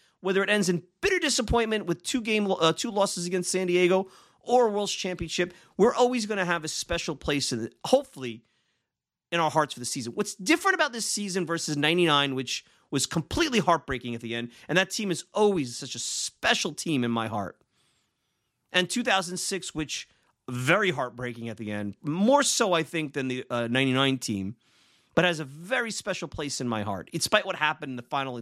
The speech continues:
following two years. I felt this season,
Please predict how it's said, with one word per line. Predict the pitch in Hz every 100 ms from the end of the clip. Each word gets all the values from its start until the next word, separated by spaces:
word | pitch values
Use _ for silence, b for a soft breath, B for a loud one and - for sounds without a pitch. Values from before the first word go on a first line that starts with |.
| 113
following | - 131 123
two | 117
years. | 120 110 104 B B B B B -
I | 214
felt | 208 254 285 -
this | 247
season, | - - - 240 196 127 107